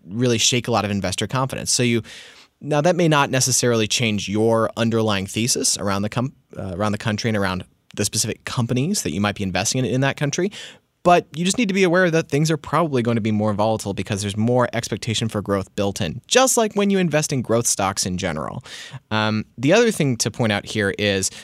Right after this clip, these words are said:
that there's limited information available on many foreign companies, that basically there are different regulatory, uh, requirements country by country,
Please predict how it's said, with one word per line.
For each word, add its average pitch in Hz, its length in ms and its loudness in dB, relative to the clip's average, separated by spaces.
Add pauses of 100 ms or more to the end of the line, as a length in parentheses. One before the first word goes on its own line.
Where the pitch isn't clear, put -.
(320)
that 107 520 2 (520)
there's 120 240 2
limited 190 400 4 (160)
information 127 440 2
available 98 440 0
on 101 200 0
many 98 340 0 (200)
foreign 90 460 -2 (260)
companies, - 560 -8 (140)
that 78 140 -6
basically 131 320 0
there 107 100 0
are 101 40 0
different 104 320 -2
regulatory, 98 640 -2 (420)
uh, 82 360 -6
requirements 104 840 0 (200)
country 113 320 -4
by 90 160 -2
country, 90 460 -4